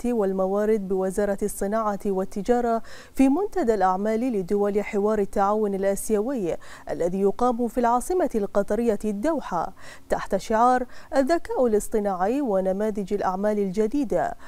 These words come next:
والذي يأتي بالتزامن مع انعقاد القمة الثالثة لحوار التعاون الآسيوي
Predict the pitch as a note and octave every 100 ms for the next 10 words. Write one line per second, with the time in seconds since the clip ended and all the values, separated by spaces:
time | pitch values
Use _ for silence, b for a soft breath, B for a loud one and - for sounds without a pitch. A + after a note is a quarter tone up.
0 | B B F3 F#3 F#3+ G3+ G#3+ - G#3+ G#3+
1 | G#3 A3 G#3+ B3+ G#3 G3 B3 C#4+ B3+ C4+
2 | C#4+ D4 G4 E4 A3 - A#3 G#3+ G#3 G#3
3 | - F#3+ A3 A3 G3+ A#3 C4 G3 G3 F#3+
4 | G#3 G3+ - G3 G#3+ G3+ F#3+ F3 G3 -
5 | G#3 A#3 C4+ D#3+